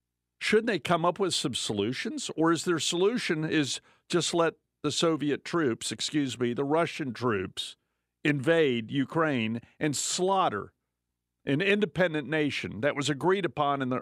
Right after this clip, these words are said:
early nineteen nineties? They even removed their nuclear weapons and returned them back to Russia as part of this agreement. Agreed to by Russia, agreed to by the United States.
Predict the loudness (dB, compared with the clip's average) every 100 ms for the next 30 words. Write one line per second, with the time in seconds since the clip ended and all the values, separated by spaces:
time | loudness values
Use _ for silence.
0 | 0 0 2 0 0 -2 -2 -2 0 0
1 | 0 -2 -8 -16 -20 -20 -6 2 4 4
2 | 2 2 2 2 2 2 2 0 2 0
3 | 0 -2 0 0 0 -2 -4 -2 -2 0
4 | 0 0 0 -2 -2 -2 0 0 0 -2
5 | -4 -8 0 0 0 0 2 2 2 0
6 | 0 -2 0 0 0 0 -4 -6 _ _
7 | _ _ _ _ _ _ _ -4 0 2
8 | 2 2 0 2 4 4 4 2 2 -2
9 | -2 -2 2 4 4 4 4 0 2 2
10 | 2 0 0 0 -2 -4 -2 -2 -2 -6
11 | -16 -18